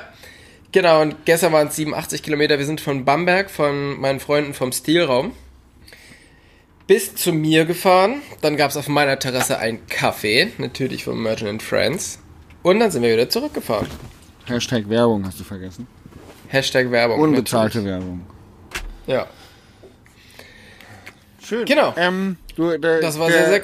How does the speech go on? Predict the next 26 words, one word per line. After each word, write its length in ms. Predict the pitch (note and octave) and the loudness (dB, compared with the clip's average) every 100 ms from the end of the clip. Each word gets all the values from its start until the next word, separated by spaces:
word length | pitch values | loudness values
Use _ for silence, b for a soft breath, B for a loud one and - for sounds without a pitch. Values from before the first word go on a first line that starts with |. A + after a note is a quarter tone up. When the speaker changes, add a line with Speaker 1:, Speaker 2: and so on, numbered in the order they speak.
| - | 2
Speaker 1:
cool. 180 | E3 A#2+ - | 2 0 -6
Speaker 2:
der 100 | D3+ | -8
Paul 460 | D#3 D#3 E3+ F#3 F#3+ | -8 -2 0 0 0
hatte 240 | F3 F3 | -2 0
ja 220 | E3+ E3 D#3+ | 2 2 0
diese, 360 | D#3 D3 D#3+ | -2 0 0
diese 400 | C#3+ D3 D3 C#3+ | 0 -2 2 2
besonderen 880 | B2 C3 C3+ D3 E3 D3+ D3 C#3+ C#3 | 0 -2 0 0 2 0 0 0 -4
Suples-Trikots. 1040 | C3+ - C#3 D#3 F3+ - F#3+ G3+ G#3 G3+ - | -6 -6 2 2 2 0 2 4 4 2 -4
Äh, 360 | - B2 C#3+ C3+ | -4 -2 0 -2
weißt 460 | - A2 C3+ E3 - | -6 -2 0 0 -4
du 40 | |
schon 480 | - F3+ F3+ F3+ D#3 | -4 -2 -2 -4 0
was, 360 | D#3+ F3 - D#3+ | 0 0 -4 -6
äh, 280 | D3+ D#3 | -2 0
darüber? 500 | D3+ D3+ D#3+ F3 A3+ A#3+ B B B B B B - B B B B B - | 0 -2 -2 0 0 -2 B B B B B B -18 B B B B B -8
Speaker 1:
Also 180 | C#3 D3 D3+ | -4 -2 -4
ich 200 | D#3 D#3 | -4 -4
hab 100 | E3+ | -2
jetzt 300 | F3+ - - | -2 -4 -4
zwei 260 | D#3 E3 | 2 2
davon. 340 | F3 E3+ E3+ A#3+ b b b b b b b - - - - - - | 2 -2 -6 -6 b b b b b b b -20 -20 -20 -20 -20 -8
Ein 160 | C3 C#3 | -2 0
hellblaues 760 | C#3+ C#3+ C#3+ C3+ D#3 F#3+ - - | 2 2 2 2 2 0 -6 -8
und 360 | D3+ C#3+ C#3 - | -6 -6 -6 -2
ein 720 | C3 C3+ C3 C3 B2+ C3 | 2 2 0 -4 -8 -8